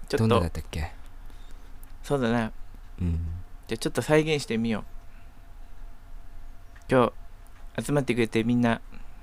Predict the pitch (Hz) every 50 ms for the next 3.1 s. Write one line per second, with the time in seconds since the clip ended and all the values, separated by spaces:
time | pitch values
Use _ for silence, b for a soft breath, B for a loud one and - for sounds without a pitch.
0 | - - - 110 120 135 139 131 - - 104 - - - - - - - - -
1 | - - - - - - - - - - - - - - b b b b b b
2 | b b b b b b b - - - - - - 117 - - - 156 156 151
3 | 143